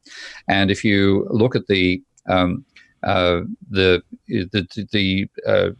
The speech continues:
rate of growth of the money supply, because change in loans, which is credit, is creating an identical amount of money,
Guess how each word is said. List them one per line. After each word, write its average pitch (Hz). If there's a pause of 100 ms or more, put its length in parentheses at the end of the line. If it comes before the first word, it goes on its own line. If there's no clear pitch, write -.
(540)
rate 104
of 90
growth 104
of 90
the 90
money 117
supply, 82
because 117 (200)
change 117
in 95
loans, 92
which 92
is 90
credit, 90 (220)
is 104
creating 98 (100)
an 95 (100)
identical 101
amount 92
of 87
money, 98